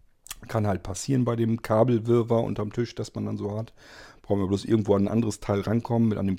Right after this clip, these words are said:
was an dem Kabel zieht und dann zieht das gleich mit an dem Kabel von der Platte und dann fällt die runter. So, und dann knallt sie vielleicht auf den Anschluss und das können die natürlich auch nicht gut ab. Jedenfalls schi-, scheint es mir so, als hätte der Anschluss einen leichten Wackelkontakt.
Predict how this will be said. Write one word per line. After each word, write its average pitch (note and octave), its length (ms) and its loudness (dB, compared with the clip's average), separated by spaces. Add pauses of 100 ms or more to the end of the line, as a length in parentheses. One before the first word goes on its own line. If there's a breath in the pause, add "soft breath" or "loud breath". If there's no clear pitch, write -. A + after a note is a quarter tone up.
(140)
was - 180 -6
an G2 80 -2
dem F#2 160 -2
Kabel A#2 360 2
zieht C3 320 -2
und G2 100 -6
dann F#2+ 100 -2
zieht - 180 -12
das - 160 -6
gleich G#2+ 360 2
mit B2+ 160 -2
an F2+ 80 -4
dem F2+ 140 -4
Kabel G#2+ 280 0
von F#2+ 160 -8
der F#2+ 80 -4
Platte C3 300 -2
und A#2 80 0
dann F#2+ 100 -4
fällt G2 240 -6
die - 60 -10
runter. B2 400 -2 (340 loud breath)
So, - 140 -4
und F2 80 2
dann F2 100 -2
knallt A#2 320 6
sie G2 100 -6
vielleicht F#2 280 0
auf F2 100 -6
den F#2 140 -8
Anschluss D#3+ 420 -2
und G#2 160 -4
das - 480 -8
können F#2 200 -4
die F#2 60 -2
natürlich F2+ 380 -4
auch F2 80 -2
nicht F#2 140 -4
gut - 240 -8
ab. - 180 -6 (720 loud breath)
Jedenfalls D#3 600 4 (340)
schi-, - 460 8
scheint F#3 400 8
es D3+ 160 -2
mir C#3+ 140 2
so, - 140 0
als - 180 -6
hätte A#2+ 200 2
der G#2 200 -2
Anschluss B2+ 420 -4
einen A2+ 100 0
leichten G#2+ 380 -4
Wackelkontakt. - 720 -10